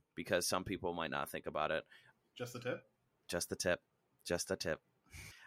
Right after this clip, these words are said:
Speaker 1: Uh, when you're backing to buy items, if you find yourself mid-item, but you can't complete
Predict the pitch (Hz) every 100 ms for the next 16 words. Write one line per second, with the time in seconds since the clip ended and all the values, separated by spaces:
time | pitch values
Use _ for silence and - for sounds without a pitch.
0 | - 101 104 107 117 123 113 110 120 170
1 | 175 131 98 85 92 78 85 92 101 -
2 | 90 92 90 101 113 113 110 92 87 -
3 | 80 80 92 85 58 76 - 90 85 -
4 | 95 85 - - 82 85 82